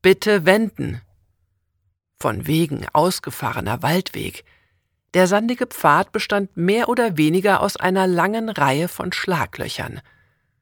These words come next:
Im Schritttempo rollte ich mit dem Taxi durch den geisterhaften Wald. Es war, als fahre ich durch einen immer enger werdenden Tunnel ins Ungewisse. Und so war es dann auch.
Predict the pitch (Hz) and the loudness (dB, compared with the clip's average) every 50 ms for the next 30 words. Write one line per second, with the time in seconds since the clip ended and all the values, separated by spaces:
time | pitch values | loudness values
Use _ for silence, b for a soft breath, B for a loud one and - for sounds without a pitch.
0 | _ _ _ _ _ _ _ _ _ - 165 143 135 - - - - 202 214 220 | _ _ _ _ _ _ _ _ _ -2 0 0 0 -2 -4 -2 0 -2 -2 -2
1 | _ - - 147 135 - - - - 131 123 - 139 156 185 214 214 - 220 - | _ -8 -6 -6 -6 -6 -6 -6 -6 -6 -4 -2 0 2 2 2 0 -2 -4 -4
2 | - - 220 214 - 208 208 208 202 - - - - - - - - 202 185 185 | -6 -6 -6 -4 -2 -2 -2 -2 -2 -2 2 2 2 0 0 -8 -6 -6 -4 -2
3 | 185 185 - - 190 185 175 - 156 123 123 147 - - 156 143 147 170 - - | -4 -4 -2 -4 -4 -4 0 2 2 2 2 0 -2 -4 -4 -2 -4 -4 -6 -8
4 | - 165 151 139 135 123 - - - - - _ _ _ _ _ _ _ _ _ | -8 -6 -4 0 0 0 0 -2 -6 -12 -16 _ _ _ _ _ _ _ _ _
5 | _ _ _ _ _ _ _ _ _ _ _ - 202 202 - 202 190 180 185 - | _ _ _ _ _ _ _ _ _ _ _ -4 -4 0 4 4 6 6 6 4
6 | - 208 202 - - - 202 165 165 170 170 175 - 185 - - - 202 196 - | 2 0 0 -2 -4 0 2 4 4 4 2 0 -4 -4 -6 -4 -4 -4 -4 -2
7 | - - 156 160 175 175 170 - - 208 214 214 240 233 220 - - 170 165 165 | 0 2 2 2 2 0 0 -2 -2 -2 -2 -2 -2 -2 -2 -2 -2 0 0 2
8 | 175 180 185 165 180 170 175 180 185 180 185 185 185 - - - 190 175 160 160 | 2 0 0 0 0 0 0 0 0 0 0 -2 -4 -4 -4 0 0 2 2 0
9 | 151 - - 175 175 - - - 196 190 165 - - - - - - - - - | -2 -2 -4 -8 -8 -6 -6 -4 -4 -4 -4 -6 -8 -10 -10 -10 -10 -10 -10 -12
10 | - - _ _ _ _ _ _ _ _ _ _ _ _ _ _ _ _ _ _ | -12 -14 _ _ _ _ _ _ _ _ _ _ _ _ _ _ _ _ _ _
11 | _ - - 190 156 - - - - - - 131 147 175 202 190 156 - - - | _ 0 0 0 0 0 -4 -8 -8 -6 -4 0 0 2 2 0 -2 -4 -8 -8
12 | - - - - - - - - - - - | -8 -8 -4 -2 -4 -4 -4 -6 -16 -18 -20